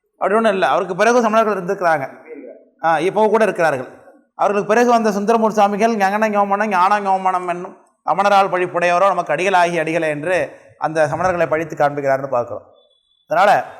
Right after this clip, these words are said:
அவர்கள் எல்லாம் இருக்க வேண்டும். எதற்காகன்னா அப்பதான் நாம நம்ம சுவாமியை பத்தின சிந்தனையோடு இருப்போம்.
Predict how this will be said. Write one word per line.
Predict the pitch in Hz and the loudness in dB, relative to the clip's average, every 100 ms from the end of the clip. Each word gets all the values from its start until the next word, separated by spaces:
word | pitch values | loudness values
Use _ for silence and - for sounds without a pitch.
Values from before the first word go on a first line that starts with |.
| - - - | -20 -16 2
அவர்கள் | 196 214 | 2 4
எல்லாம் | 226 254 262 | 4 4 4
இருக்க | 240 262 294 | 2 2 4
வேண்டும். | 277 240 208 202 196 - - _ _ _ _ _ _ _ _ - | 6 4 2 -2 -2 -14 -20 _ _ _ _ _ _ _ _ 0
எதற்காகன்னா | 214 254 247 226 214 214 233 185 139 | 2 4 4 4 4 4 4 4 2
அப்பதான் | 170 175 208 226 190 | -2 0 2 4 4
நாம | 208 220 | 4 4
நம்ம | 196 196 | 2 0
சுவாமியை | 190 190 214 196 | 2 2 2 -2
பத்தின | 190 190 | -2 -4
சிந்தனையோடு | 180 180 180 180 185 | -4 -2 0 2 2
இருப்போம். | 156 170 | 0 -4